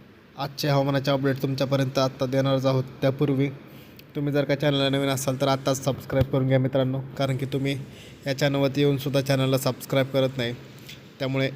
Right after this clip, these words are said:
असेच रोजचे अपडेट तुम्हाला जर पाहिजे असतील तर आत्ताच आपल्या चॅनलला सबस्क्राईब करून घ्या.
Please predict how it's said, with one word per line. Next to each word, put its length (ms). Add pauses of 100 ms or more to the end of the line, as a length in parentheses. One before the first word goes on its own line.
(460)
असेच 220
रोजचे 460
अपडेट 300
तुम्हाला 220
जर 100
पाहिजे 300
असतील 340
तर 60
आत्ताच 380
आपल्या 280
चॅनलला 400
सबस्क्राईब 560
करून 300
घ्या. 140